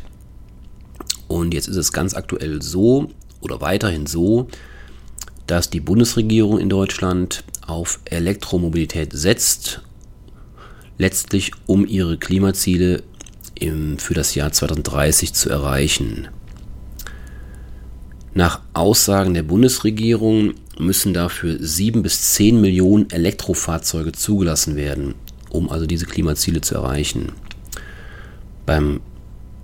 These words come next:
relevanten Kraftfahrzeugbundesamt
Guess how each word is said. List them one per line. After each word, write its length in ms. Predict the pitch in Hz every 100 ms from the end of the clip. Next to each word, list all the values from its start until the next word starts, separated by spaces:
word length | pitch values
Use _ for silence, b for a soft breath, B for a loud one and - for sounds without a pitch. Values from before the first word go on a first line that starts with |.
| -
relevanten 640 | 78 80 78 90 - 85 82
Kraftfahrzeugbundesamt 1900 | - 87 - - 90 - - 80 73 71 90 120 123 - - 107 113 117 -